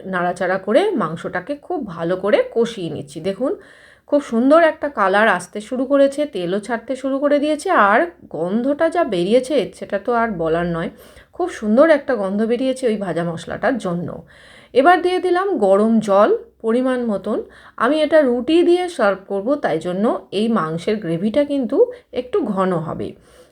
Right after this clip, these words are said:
আর এই মাংসতে আমি আলু ব্যবহার করিনি, আপনারা মনে করলে আলু দিতে পারেন, কিন্তু আলু ছাড়াই এই মাংসটা খেতে সব থেকে বেশি ভালো হয়।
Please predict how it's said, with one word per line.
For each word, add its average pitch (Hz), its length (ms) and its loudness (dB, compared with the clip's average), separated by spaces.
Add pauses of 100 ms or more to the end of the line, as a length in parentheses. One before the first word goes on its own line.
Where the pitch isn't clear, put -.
আর 175 200 0
এই 320 160 4
মাংসতে 285 540 2
আমি 294 180 0
আলু 226 280 2
ব্যবহার 269 440 2
করিনি, 277 340 -2
আপনারা 185 400 -4
মনে 185 220 -4
করলে 269 220 -2
আলু 214 220 0
দিতে 170 260 -6
পারেন, 208 320 -2
কিন্তু 208 300 -4
আলু 240 300 2
ছাড়াই 330 440 2
এই 277 100 0
মাংসটা 175 460 -4
খেতে 175 320 -6
সব - 220 -12 (160)
থেকে 208 200 -2
বেশি 175 260 -2
ভালো 131 320 -6
হয়। - 160 -10